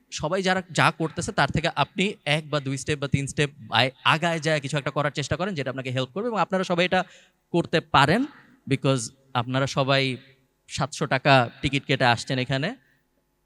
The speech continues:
খুব বেশি গরিব আপনি না, আপনি ঢাকায় থাকেন, আপনার খাবার আছে, আপনার মোবাইল আছে, আপনার ইন্টারনেট আছে, আপনার থেকে অনেক খারাপ অবস্থা থেকে অনেক মানুষ অনেক কিছু করছে। So, আপনার না পারার আসলে তেমন কোনো কারণ নেই। So, আমার just দুইটা takeaway এটাই হবে যে think about long term future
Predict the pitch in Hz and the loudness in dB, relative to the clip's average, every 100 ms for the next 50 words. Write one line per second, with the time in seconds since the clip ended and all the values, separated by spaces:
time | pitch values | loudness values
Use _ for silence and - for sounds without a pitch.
0 | _ - 214 170 185 - 170 143 156 160 | _ -6 -6 2 2 4 2 2 2 2
1 | 131 131 151 143 135 143 143 120 120 139 | 0 -2 0 -2 0 0 -2 -2 0 0
2 | 131 127 135 120 135 127 120 - _ _ | 0 -2 -2 -2 0 0 -4 -16 _ _
3 | _ - 127 123 127 120 131 135 113 117 | _ 0 2 4 2 0 -2 -2 -2 -2
4 | 117 120 127 127 127 120 120 117 117 131 | -2 0 2 0 -2 -4 -6 -8 -6 -6
5 | 131 127 143 226 - _ _ _ _ - | -4 -6 -4 -6 -8 _ _ _ _ -4
6 | 123 123 143 123 117 110 123 117 110 113 | -4 -2 -2 -2 -4 -2 -2 0 -2 -4
7 | 110 123 113 110 110 107 110 123 131 135 | -4 -4 -6 -8 -8 -8 -8 -8 -6 -6
8 | 185 185 156 143 120 123 120 113 117 107 | -6 -6 -4 0 0 0 -2 -4 -4 -6
9 | 107 113 120 113 110 160 160 156 202 151 | -8 -6 -4 -4 -2 -2 -2 -2 -2 0
10 | 185 208 190 196 175 196 185 214 285 160 | -2 -2 -2 -2 -2 -2 -2 -2 -4 -2
11 | 151 139 _ _ _ _ _ - 175 202 | -4 -4 _ _ _ _ _ 4 6 4
12 | 202 139 147 165 170 156 143 202 | 4 2 2 -2 -4 -4 -4 -4